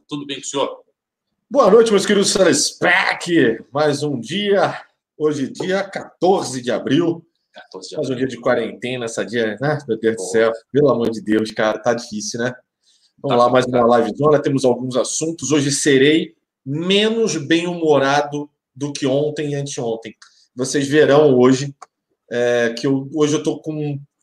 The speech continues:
Speaker 2: pouquinho de mau humor e eu vou explicar muito. Ontem já era pra eu ter falado sobre isso. Guardei o meu rancor pra hoje. E hoje, o mundo do futebol resolveu me ajudar pra eu ser contundente. Então, hoje vou dar algumas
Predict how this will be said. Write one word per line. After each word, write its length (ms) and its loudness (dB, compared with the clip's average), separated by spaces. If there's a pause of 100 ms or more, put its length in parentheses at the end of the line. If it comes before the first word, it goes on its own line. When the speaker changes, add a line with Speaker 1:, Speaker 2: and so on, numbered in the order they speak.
(120)
Speaker 2:
pouquinho 400 0
de 80 2
mau 200 6
humor 220 6
e 40 4
eu 80 8
vou 120 2
explicar 380 0
muito. 360 0
Ontem 380 4
já 180 4
era 220 4
pra 140 0
eu 60 -4
ter 100 -2
falado 500 0
sobre 300 -2
isso. 300 -4 (540)
Guardei 640 2
o 60 0
meu 180 4
rancor 640 -4
pra 160 4
hoje. 440 2 (520)
E 140 -2
hoje, 600 4 (460)
o 100 -2
mundo 480 -2 (460)
do 100 -8
futebol 880 0 (240)
resolveu 500 2
me 100 4
ajudar 440 0
pra 160 -4
eu 40 -6
ser 300 -4
contundente. 800 -10 (340)
Então, 220 0
hoje 260 2
vou 160 2
dar 100 4
algumas 580 -2